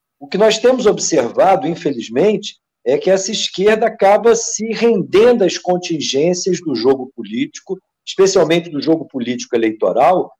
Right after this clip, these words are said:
e abre mão de todas aquelas bandeiras que, eventualmente, po-, possam tensionar as sociedades, mas, ao mesmo tempo, podem oferecer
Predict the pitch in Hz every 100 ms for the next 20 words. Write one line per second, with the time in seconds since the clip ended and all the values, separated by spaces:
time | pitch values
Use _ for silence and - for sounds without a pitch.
0 | _ - 254 262 285 277 294 226 180 240
1 | 214 107 - _ - 156 - 277 220 -
2 | 190 170 135 143 113 120 196 156 101 -
3 | - _ _ - 165 190 180 185 190 185
4 | 151 147 139 107 - - _ _ _ _
5 | _ 147 147 139 117 - 135 131 - -
6 | 127 117 98 _ _ - 170 160 - 156
7 | 120 139 156 123 110 123 - 98 92 156
8 | 185 123 - 175 190 214 220 233 196 -
9 | 220 226 214 226 240 240 233 233 190 -
10 | - 220